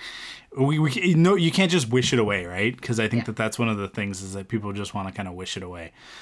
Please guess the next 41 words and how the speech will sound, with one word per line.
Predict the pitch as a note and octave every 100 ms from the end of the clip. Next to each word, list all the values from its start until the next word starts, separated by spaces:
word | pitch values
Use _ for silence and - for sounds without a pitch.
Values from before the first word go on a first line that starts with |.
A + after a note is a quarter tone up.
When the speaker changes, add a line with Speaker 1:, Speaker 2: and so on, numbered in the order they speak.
| -
Speaker 1:
But, | A#2+ A#2 G2+ - A#2+
uh, | G2+ F#2+ F2+ F2+ - - _
uh, | - A2+ G#2 G#2
it | C3
will | D3 D#3
jump | D3+ C#3 D3+ C#3
into | D3 B2+
the | A2
news | A2 B2+ B2+
here, | A2 G2
'cause, | - A2+ G#2 G2 F#2+ - -
uh, | A2 G2+ G2 G2 G2 G#2+
uh, | A#2 A2 G2 F#2+ G2 G#2
two, | - C#3+ A#2
the | A2 A2+
first | - C3+ B2+ -
two | C3
stories | A#2+ - G#2 G#2 F#2+
are | G2
actually | F#2+ - G#2
related | F#2+ F#2+ G2+ G2 F2+
to |
this. | F#2 F2+ - - - - -
Uh, | A2+ A2 G#2+ G#2+
Bill | G#2+ C3+ D3
and | C#3
Ted | C3+ C3
Face | B2+ B2 -
the | A#2
Music, | A2+ A2+ C3 B2+
which | A#2 -
is | A2
the | - A2 G2+
third | - B2 A#2 A#2 A2 B2
movie | A#2 A2+ A#2
in |
the | A2
Bill | A2 A2
and | G#2+
Ted | A#2 G#2+
series. | A2+ A2+ A#2 A#2